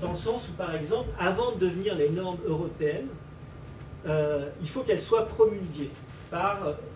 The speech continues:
il y a un organisme qui fait des recommandations qui est les frag, et puis il y a un régu-, il y a un comité de régulation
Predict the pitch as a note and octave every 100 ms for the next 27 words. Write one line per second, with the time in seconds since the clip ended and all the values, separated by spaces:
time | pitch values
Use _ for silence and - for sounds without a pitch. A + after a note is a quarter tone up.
0 | D3 D3 D3 D#3+ F3 F#3 G3 C3+ - -
1 | D3 C#3+ D3 D3 D3 - - C#3 C3 F#3+
2 | A3+ E3+ - F#3 D#3 C3+ C3+ D#3+ C#3+ -
3 | - C3 B2+ B2+ B2+ - F3 F#3 A3+ F3+
4 | E3 D#3 D#3 C#3+ -